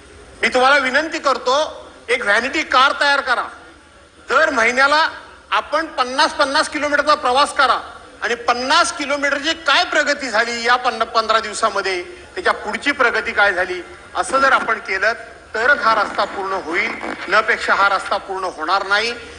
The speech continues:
कालच्या बजेटमध्ये दादानी सगळ्या रस्त्यांची नावं घेतली, पण माझ्या कोकणाच्या मुंबई गोवाचं काही नाव घेतलंच नाही. वाईट वाटलं मला,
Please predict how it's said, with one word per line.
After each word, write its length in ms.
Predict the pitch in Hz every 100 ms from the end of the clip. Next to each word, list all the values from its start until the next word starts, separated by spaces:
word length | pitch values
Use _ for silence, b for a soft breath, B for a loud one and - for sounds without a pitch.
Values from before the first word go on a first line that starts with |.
| -
कालच्या 360 | 190 190 - 226
बजेटमध्ये 680 | 196 196 220 202 208 226 233
दादानी 680 | 196 196 220 233 247 220 - - -
सगळ्या 400 | 202 190 240 254
रस्त्यांची 540 | 226 - 254 262 285
नावं 280 | 269 262 262
घेतली, 360 | 226 233 - 294 - - - - - - -
पण 100 | 208
माझ्या 320 | 208 208 247
कोकणाच्या 580 | 254 220 190 220 226 254
मुंबई 360 | 226 214 247 277
गोवाचं 400 | 233 233 233 240
काही 140 | 233
नाव 240 | 214 202
घेतलंच 320 | 196 359 330 339
नाही. 160 | 302 - - -
वाईट 240 | 185 254
वाटलं 280 | 220 196 170
मला, 200 | 156 -